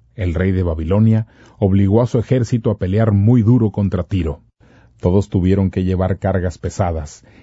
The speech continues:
quedaron con la cabeza rapada y los hombros raspados. Nunca recibieron recompensa y ni siquiera recibieron recompensa por toda su lucha contra Tiro. Por eso, el Señor Dios dice: "Ahora le doy a Nabucodonosor,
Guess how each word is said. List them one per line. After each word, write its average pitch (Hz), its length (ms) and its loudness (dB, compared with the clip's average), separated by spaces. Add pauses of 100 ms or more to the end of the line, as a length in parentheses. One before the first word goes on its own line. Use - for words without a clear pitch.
quedaron 104 360 0
con 104 160 0
la 92 100 0
cabeza 104 340 -2
rapada 117 480 -2
y 127 60 0
los 92 260 -4
hombros 101 400 0
raspados. 78 720 -10 (320)
Nunca 98 300 0
recibieron 95 560 -2
recompensa 104 720 -2 (220)
y 110 80 2
ni 101 100 4
siquiera 127 400 0
recibieron 117 560 0
recompensa 107 720 -2
por 90 240 -6
toda 113 240 -2
su - 140 -6
lucha 110 320 0
contra 87 340 -4
Tiro. 82 400 -6 (200)
Por 82 180 -4
eso, 123 320 -2 (320)
el 90 180 -4
Señor 92 340 -2
Dios 95 300 0
dice: 80 400 -6 (480)
"Ahora 107 400 2
le 101 120 0
doy 107 300 0
a 104 120 -2
Nabucodonosor, 90 1000 -2